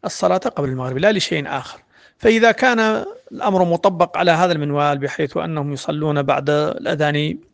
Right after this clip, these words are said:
بيسير، فمعلوم أنه لا ينبغي للإنسان أن يشتغل بنافلة ستؤدي به إلى أن يفوته بعض الفريضة أو يقطعها في أثنائها، فينتظر حتى يصلي المغرب.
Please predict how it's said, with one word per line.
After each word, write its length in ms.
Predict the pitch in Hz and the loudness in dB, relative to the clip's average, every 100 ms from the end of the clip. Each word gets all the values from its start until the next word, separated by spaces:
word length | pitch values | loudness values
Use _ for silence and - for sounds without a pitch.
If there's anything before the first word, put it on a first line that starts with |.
| _ _ | _ _
بيسير، 640 | 165 156 135 - 165 147 - _ _ _ _ | 2 2 2 0 0 -2 -6 _ _ _ _
فمعلوم 500 | - 139 143 185 202 | -10 -6 -2 0 0
أنه 300 | 190 185 175 | 0 0 2
لا 140 | 190 226 | 2 2
ينبغي 280 | 185 156 | 2 0
للإنسان 400 | 147 143 131 - | 0 -2 -2 -2
أن 100 | 196 | -2
يشتغل 720 | 180 165 - 170 170 170 170 | -2 -4 -2 -2 -2 0 2
بنافلة 500 | 160 156 175 - 175 170 | 2 2 0 2 -2 0
ستؤدي 560 | 180 - 165 - 156 165 | -4 -4 -2 0 0 0
به 200 | 165 156 | 0 2
إلى 120 | 160 | 2
أن 60 | 156 | 0
يفوته 340 | 156 185 165 | -2 -2 -2
بعض 240 | 160 147 160 | -2 -2 -2
الفريضة 680 | 170 - 175 175 170 175 | -4 -4 -2 0 0 0
أو 160 | 170 180 | 0 2
يقطعها 600 | 165 160 - 196 165 175 | 2 0 0 0 2 0
في 200 | 160 175 | 2 -2
أثنائها، 540 | 165 175 175 156 147 - _ _ _ _ _ _ _ | -2 -4 -4 -4 -6 -8 _ _ _ _ _ _ _
فينتظر 760 | - 233 269 339 285 208 170 156 | -2 0 0 -2 -2 0 0 0
حتى 200 | 139 - | -2 -6
يصلي 340 | 131 - 151 | -6 -4 -4
المغرب. 360 | 165 127 113 120 | -4 -6 -10 -14